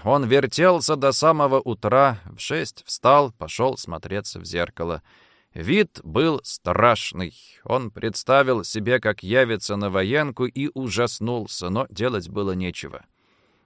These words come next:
Он нашел остатки Нининой пудры в старой картонной коробочке, попытался запудрить фингал, еще покрутился перед зеркалом, со стоном пытаясь поджать нижнюю губу,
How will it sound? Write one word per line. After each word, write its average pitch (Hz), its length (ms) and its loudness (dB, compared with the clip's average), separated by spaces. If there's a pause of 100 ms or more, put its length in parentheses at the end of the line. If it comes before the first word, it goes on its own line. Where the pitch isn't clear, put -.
(100)
Он 160 220 2
нашел 180 380 4
остатки 175 480 2
Нининой 147 480 -2
пудры 123 420 -2
в - 60 -6
старой 127 360 2
картонной 107 580 0
коробочке, 127 920 0
попытался 139 680 2
запудрить 120 680 0
фингал, 107 580 4
еще 104 460 -8
покрутился 104 800 -6
перед 92 280 -4
зеркалом, 120 600 0 (100)
со - 200 -14
стоном 120 500 2
пытаясь 110 460 0
поджать 107 520 0
нижнюю 95 460 -4
губу, 90 380 -2